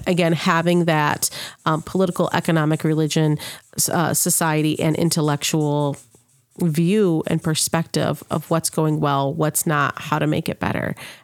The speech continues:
I think that helped to really make me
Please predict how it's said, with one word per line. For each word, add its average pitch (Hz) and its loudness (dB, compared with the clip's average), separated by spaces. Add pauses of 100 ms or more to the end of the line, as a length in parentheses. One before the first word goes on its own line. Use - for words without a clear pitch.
(100)
I 175 -2
think 180 -2
that 170 -2
helped 170 -4 (120)
to 160 -2
really 185 0 (500)
make 175 0
me 165 2